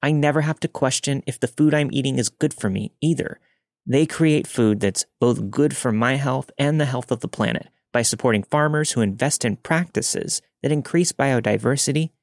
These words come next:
and improve the health of our soil, and delivering food in recyclable and composting packaging. Daily Harvest does the work, so all you have to do is eat.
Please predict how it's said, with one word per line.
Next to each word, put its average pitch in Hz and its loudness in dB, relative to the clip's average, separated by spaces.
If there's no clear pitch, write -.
and 143 0
improve 127 0
the 135 0
health - -4
of 98 -4
our 98 0
soil, 131 0
and 170 2
delivering 196 4
food - 2
in 139 0
recyclable 151 2
and 104 2
composting 139 0
packaging. 104 -4
Daily 135 4
Harvest 131 2
does 110 4
the 104 2
work, 135 0
so - 0
all 117 2
you 135 2
have 127 2
to 120 -4
do 101 4
is 98 -2
eat. - -6